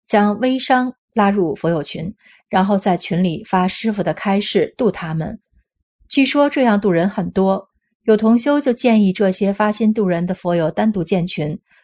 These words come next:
不要将微商拉入现有的佛友群，影响其他同修，请师父就此问题开示。答：后面的处理是对的，你还没有把他度到学佛，他先把商品卖出去了，绝对不可以的。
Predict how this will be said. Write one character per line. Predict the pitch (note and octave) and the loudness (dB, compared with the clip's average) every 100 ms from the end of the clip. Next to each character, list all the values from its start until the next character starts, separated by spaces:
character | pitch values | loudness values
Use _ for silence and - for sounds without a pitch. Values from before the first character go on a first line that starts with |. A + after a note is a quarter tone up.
| _ | _
不 | - | 2
要 | G#3+ F#3 | 2 2
将 | G3+ F#3 | 0 0
微 | A3+ A#3+ | 0 0
商 | B3 A#3+ A#3 | 2 0 0
拉 | G#3 G3 | 0 2
入 | G3 F3 D#3+ | 2 0 -2
现 | - C4 | 0 2
有 | G3 D3 | 2 0
的 | D#3+ D#3+ | 0 0
佛 | - F3+ | 0 0
友 | G3 | 0
群， | F3+ - E3+ | -2 -4 -4
影 | E3 E3+ | -2 -2
响 | G#3 E3 - | 0 -4 -6
其 | - | -4
他 | F3+ | -2
同 | F3 D3+ | -2 -4
修， | D3+ E3+ D3+ - _ _ _ | 0 2 0 -2 _ _ _
请 | - G3 | 0 0
师 | - G#3+ | 2 0
父 | G3+ | 0
就 | E3+ A3+ | 0 0
此 | F#3+ D3+ | -2 -2
问 | E3 | -4
题 | E3 | -6
开 | - F#3+ | -4 -2
示。 | F3+ - C#3+ - _ _ _ _ _ _ _ | 0 0 -2 -4 _ _ _ _ _ _ _
答： | - F#3 F#3+ - | -2 0 0 -4
后 | - D#4 | 0 2
面 | A#3+ | 4
的 | F#3 | 2
处 | - G3+ | 0 -2
理 | D#3 | 0
是 | - | -4
对 | - G#3 E3 | -2 0 0
的， | D#3 - _ _ _ - | 0 -2 _ _ _ -2
你 | G3+ | 0
还 | B3 | 0
没 | C4 | 2
有 | B3+ | 2
把 | B3 E3+ | 2 0
他 | - F#3 | 0 -2
度 | F#3 G#3+ | 0 0
到 | F#3 | 0
学 | F3 - D#3+ | 0 0 -2
佛， | F3+ E3+ D#3+ D#3+ _ _ | -2 -2 0 -2 _ _
他 | - G3 | -4 -2
先 | - A3 | 2 2
把 | A3 D#3+ | 2 -2
商 | E3+ - C4 | -2 0 0
品 | C4 E3 | 0 -2
卖 | E3 | -2
出 | D#3 F3 | -4 -6
去 | D3+ D#3+ | -4 -4
了， | D3+ - - | -6 -8 -4
绝 | E3+ | -2
对 | E3 | -2
不 | F#3 | -4
可 | E3 - | -6 -4
以 | D3+ - | -4 -4
的。 | - | -10